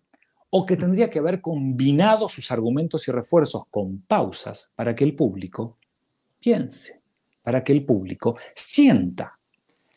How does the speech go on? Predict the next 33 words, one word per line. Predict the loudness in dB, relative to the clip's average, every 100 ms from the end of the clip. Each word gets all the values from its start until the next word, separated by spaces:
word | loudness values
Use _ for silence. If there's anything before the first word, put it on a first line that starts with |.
| _ _
Si | 0 4
yo | 6
le | 6
cuento | 6 6 4
un | 4
cuento | 4 4 4 -2
a |
mi | -2 0 -2
hijo, | -4 -6 -6 -8 _ _ _ _
tiene | 4 6 6 2
que | 0
haber | 0 0 -2 0
pausas | 2 2 0 -6 -10 -12 -14 _ _ -8 0
y |
a | 0
impactos | 0 -2 0 0 -2 -6
silábicos | -6 -2 -2 -4 -10 -14 -16 -18 _ -2
para | 0 0 0
que | -2
ese | -2 -2
mensaje | -4 -4 -4 -4 -6 -6 -4
construya | 0 0 -2 -6 0 0 0 -4 -2
sentido | -2 0 0 2 0 0 -2 -4 _ _ _ _ _ _ -14
en, | -14 -10
en, | -10 -4
en | -4
su | -4 -2
cabeza, | 2 4 6 4 0
lo | -6
recepcione | -4 -4 -2 -2 -2 -2 -4
con | -8 -12
mayor | -12 -12 -12
sentido. | -12 -4 -2